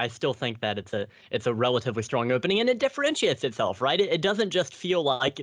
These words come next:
the, like the same movie because we have forty minutes of new stuff that, that is not remaking the original. It's, it's forty minutes of new material, basically, f-, uh,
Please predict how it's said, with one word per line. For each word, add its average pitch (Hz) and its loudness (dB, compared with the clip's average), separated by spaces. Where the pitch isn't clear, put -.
the, 127 -2
like 127 0
the 135 -4
same 139 -2
movie 120 0
because 143 -2
we 151 0
have 156 0
forty 156 0
minutes 147 -2
of 107 -4
new 127 2
stuff - -2
that, 117 0
that 110 -2
is 117 -2
not 123 -2
remaking 117 -2
the 101 -2
original. 107 -2
It's, - -12
it's 98 -10
forty 120 -2
minutes 107 -2
of 104 -6
new 107 0
material, 104 0
basically, 123 0
f-, - -8
uh, 113 2